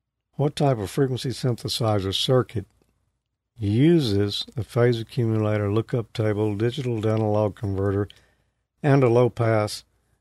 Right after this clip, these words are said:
anti-alias filter? Well,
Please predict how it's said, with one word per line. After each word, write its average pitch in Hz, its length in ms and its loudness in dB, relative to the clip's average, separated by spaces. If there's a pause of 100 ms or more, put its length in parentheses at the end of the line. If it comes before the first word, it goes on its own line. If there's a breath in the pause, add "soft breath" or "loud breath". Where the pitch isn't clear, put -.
(240)
anti-alias 107 1040 -2
filter? - 640 -10 (1900)
Well, 175 500 2